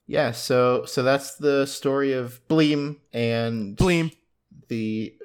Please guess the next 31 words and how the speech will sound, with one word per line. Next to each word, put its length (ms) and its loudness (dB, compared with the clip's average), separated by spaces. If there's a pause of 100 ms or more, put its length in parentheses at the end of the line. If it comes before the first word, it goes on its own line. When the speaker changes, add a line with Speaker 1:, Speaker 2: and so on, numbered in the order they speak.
(200)
Speaker 1:
less 320 0
fun 300 -4
to 80 -2
say 520 -4
Connectix 680 -8
Virtual 380 -8
Game 260 -10
Station. 500 -14 (500)
I 100 2
just, 280 -4
I, 160 4
I 120 -2
really 340 -2
find 280 -4
these 160 -4
interesting 540 -6
because 600 -8
they 160 -2
were 380 -4
kind 220 -6
of 200 -10
this 260 -8
brief 500 -10
time 480 -6
when 420 -8 (320)
it 160 -4
seemed 540 -4
like 340 -4
commercial 640 -8
game 380 -10
emulators 920 -6